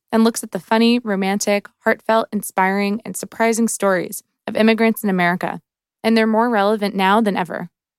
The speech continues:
Episodes include The Cowboy, where a Nigerian student finds a sense of connection through Oklahoma's cowboy culture, and The Jaguar,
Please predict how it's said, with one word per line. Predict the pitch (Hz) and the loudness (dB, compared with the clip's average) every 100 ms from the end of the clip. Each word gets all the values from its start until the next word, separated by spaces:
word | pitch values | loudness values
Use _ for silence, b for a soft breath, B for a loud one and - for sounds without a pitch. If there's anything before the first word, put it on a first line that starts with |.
| _ - | _ -2
Episodes | 247 302 - 330 330 | 0 2 0 0 0
include | 320 - 220 233 214 | -4 0 2 2 0
The | 196 | -8
Cowboy, | - 233 190 175 190 - _ _ _ | -2 0 0 -4 -6 -14 _ _ _
where | 226 226 | 2 2
a | |
Nigerian | 226 214 214 233 254 277 | 4 2 0 0 0 -2
student | - 214 220 220 | -4 0 0 0
finds | - 202 185 180 | 2 2 2 -2
a | 190 | -6
sense | - 220 254 | 0 0 -2
of | - | -8
connection | - 196 190 - 233 | -4 -4 -2 0 0
through | 226 208 | 0 0
Oklahoma's | - 202 240 208 202 202 - | -2 -2 -2 -2 0 0 -2
cowboy | - 190 190 | -2 0 0
culture, | 180 202 190 - - 185 _ _ _ _ | 0 -2 -2 -6 -8 -12 _ _ _ _
and | 226 226 | 0 2
The | |
Jaguar, | 208 202 208 185 170 185 | 2 0 0 -2 -4 -6